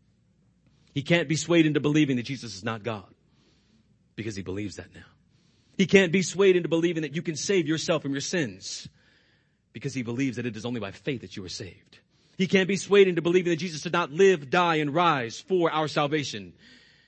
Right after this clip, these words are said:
because he has been rightly taught. He knows that salvation is by repentance and faith in Christ. How?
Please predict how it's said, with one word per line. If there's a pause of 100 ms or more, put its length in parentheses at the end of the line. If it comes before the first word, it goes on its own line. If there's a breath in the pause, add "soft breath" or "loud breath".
(180 soft breath)
because
he
has
been
rightly
taught.
He
knows
that
salvation
is
by
repentance
and
faith
in
Christ.
How?